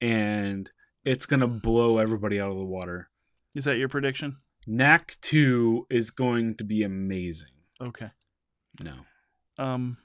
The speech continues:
Speaker 2: but, so there may be some unknown gems coming, but I would just like some updates on when the first party games are actually gonna hit, 'cause I need to
Speaker 1: I think
Speaker 2: budget.
Speaker 1: we'll get a couple. I think we'll get some release dates. I think we'll get another trailer for, I think we'll get more trailers.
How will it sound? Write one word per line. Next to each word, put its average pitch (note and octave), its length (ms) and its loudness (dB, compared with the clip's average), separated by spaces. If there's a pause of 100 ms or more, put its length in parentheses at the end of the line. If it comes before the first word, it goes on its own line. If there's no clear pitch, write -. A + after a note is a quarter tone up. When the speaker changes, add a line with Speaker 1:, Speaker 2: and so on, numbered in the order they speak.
(280)
Speaker 2:
but, G3 320 0
so A#3 140 2
there C4 160 4
may C#4 120 6
be C4 100 4
some A3 180 2
unknown G3 360 2
gems E3+ 300 0
coming, A#2+ 380 -4 (600)
but G3+ 100 8
I A#3 80 12
would D4 140 8
just G#3 180 4
like F3 140 6
some E3+ 140 0
updates D#3+ 400 2
on D3 160 -2
when C#3+ 360 -2
the C3 300 4
first G#3+ 240 2
party D3 240 2
games B2 340 -4
are B2+ 100 0
actually B2 300 -6
gonna A#2 180 -10
hit, D#3+ 240 -8 (480)
'cause D#3 120 -2
I A3 120 4
need A3+ 180 2
to A3 60 2
Speaker 1:
I B3 60 6
think G#3 120 6
Speaker 2:
budget. E4 120 4
Speaker 1:
we'll C4+ 120 4
get F#3 120 6
a A#2+ 60 4
couple. A#2+ 320 0
I F#3+ 60 4
think A#3+ 140 -4
we'll G#3 120 0
get D3 120 0
some A2+ 140 -2
release G2+ 400 -4
dates. G2 480 -8
I C#3+ 60 -6
think E3 120 2
we'll D#3+ 120 4
get D3+ 100 4
another C#3 300 4
trailer C#3+ 340 2
for, C#3 160 -2 (100)
I D#3+ 60 0
think F#3+ 160 2
we'll D#3 160 4
get D3+ 220 2
more D#3+ 160 4
trailers. G2 580 -4